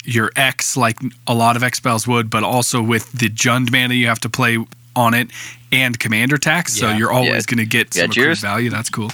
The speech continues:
Speaker 3: Jairus, Jairus, however his name is, uh, is arguably one of the best commanders when it comes to, like, having to replay it. Um, I also think it's fantastic that this is one of the most Jund commanders. And, like,
Speaker 1: Oh, yeah.
Speaker 3: what I mean by that is that, like,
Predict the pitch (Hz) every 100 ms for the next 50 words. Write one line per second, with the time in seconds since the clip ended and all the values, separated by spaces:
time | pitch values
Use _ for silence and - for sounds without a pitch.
0 | - - - 139 127 - 123 127 - 113
1 | 107 123 117 117 - - - 95 90 85
2 | - _ _ - 104 107 110 101 101 -
3 | 104 98 85 101 98 - 101 92 92 95
4 | 87 - 92 90 - - 87 85 82 -
5 | - - 76 - - - - 82 80 -
6 | - - - - 64 - - - - 95
7 | 90 - 92 92 - 101 90 - - -
8 | - _ 104 95 98 90 95 120 - -
9 | 95 87 - _ - 120 151 120 110 113
10 | 104 113 107 101 - 95 92 101 113 -
11 | - - - - 95 104 98 95 92 -
12 | - 92 90 78 71 57 55 - _ 92
13 | 92 - 76 107 101 98 101 101 98 95
14 | 90 90 101 80 82